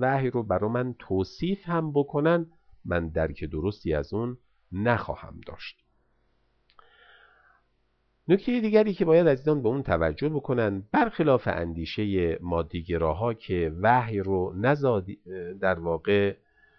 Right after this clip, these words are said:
زائیدهٔ تفکر و نبوغ پیامبران می‌دانن یا اعتقادشون این است که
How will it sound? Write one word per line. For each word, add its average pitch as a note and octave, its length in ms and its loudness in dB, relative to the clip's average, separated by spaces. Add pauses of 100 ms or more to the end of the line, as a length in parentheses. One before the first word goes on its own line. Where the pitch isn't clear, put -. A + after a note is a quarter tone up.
(120)
زائیدهٔ F2 1160 0
تفکر F#2+ 720 -2
و F2 200 2
نبوغ F2+ 440 -2
پیامبران E2+ 840 0
می‌دانن F2 640 -2 (680)
یا F#2 520 4
اعتقادشون G2 640 -2
این F#2 100 -4
است F2 220 -4
که E2 160 -4